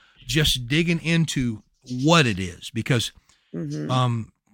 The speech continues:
Speaker 1: you know, the majority of the time when someone gets to talking about grace, the biblical grace, when, when they get to jumping in, they, they, it's normally, I've almost always heard just the standard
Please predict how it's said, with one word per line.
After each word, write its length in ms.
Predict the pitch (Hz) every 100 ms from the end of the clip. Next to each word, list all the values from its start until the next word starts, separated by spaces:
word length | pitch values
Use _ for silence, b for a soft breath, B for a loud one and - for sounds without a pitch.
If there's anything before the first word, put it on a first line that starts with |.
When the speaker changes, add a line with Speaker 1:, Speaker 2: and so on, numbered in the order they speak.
| _
Speaker 1:
you 140 | 170 170
know, 320 | 170 156 139
the 160 | 123
majority 460 | 139 135 143 190 202
of 60 | 190
the 60 |
time 320 | 170 143 139
when 140 | 127 120
someone 300 | - 151 156
gets 140 | 135
to 60 | 139
talking 300 | 131 127 139
about 480 | 120 123 127 - 131
grace, 640 | 110 113 104 107 117 -
the 100 | 107
biblical 480 | 101 120 147 - 110
grace, 540 | 90 80 92 113 - _ _ _ _ _
when, 240 | 117 123 120
when 140 | 131 127
they 120 | 120
get 200 | 117 147
to 60 | 147
jumping 360 | 127 151 131 131
in, 140 | 123
they, 180 | 127 135
they, 180 | 127 135 131
it's 300 | - 123 -
normally, 480 | 165 170 208 208 180
I've 200 | 139 143
almost 380 | 127 185 175 -
always 420 | - 175 190 170
heard 360 | - 151 151 135
just 180 | 127 -
the 60 |
standard 800 | 123 - - 156 160 180 185 180